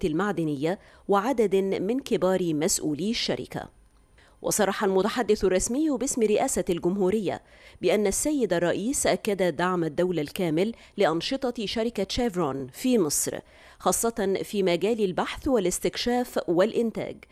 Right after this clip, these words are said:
وذلك لما للشركة من خبرات عريقة في أنشطة ومجالات صناعة البترول والغاز عالميًا، الأمر الذي يدعم قطاع البترول في مصر بصورة محورية ويساهم في تعظيم استفادة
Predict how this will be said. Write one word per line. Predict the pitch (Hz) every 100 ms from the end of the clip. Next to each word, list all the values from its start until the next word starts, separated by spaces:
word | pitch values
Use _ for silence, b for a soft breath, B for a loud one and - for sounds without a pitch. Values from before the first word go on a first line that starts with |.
| B B B B
وذلك | 165 208 208 202
لما | 190 190 202 180
للشركة | 175 - 277 294 277 247
من | 208
خبرات | 202 226 170 214 247 202
عريقة | 175 202 185 - 160 B B B
في | - 175
أنشطة | 170 - 262 240 226 220
ومجالات | 170 202 208 180 170 208 262
صناعة | 247 - 175 202 180
البترول | 160 - 160 180 233 277
والغاز | 214 180 160 185 180 156 -
عالميًا، | 151 185 226 233 156 127 - - _ _ B B B
الأمر | 196 185 202 185
الذي | 165 160 170 143
يدعم | 185 180 170 160
قطاع | 160 185 220 185
البترول | 165 - - 202 185
في | - 170
مصر | 147 202 - 220 233 B B
بصورة | 175 196 294 294 226 233
محورية | 190 180 - 214 233 208 143 - B B B
ويساهم | 185 175 160 226 220 190
في | 185 190
تعظيم | 190 185 175 208 202
استفادة | 185 220 214 269 240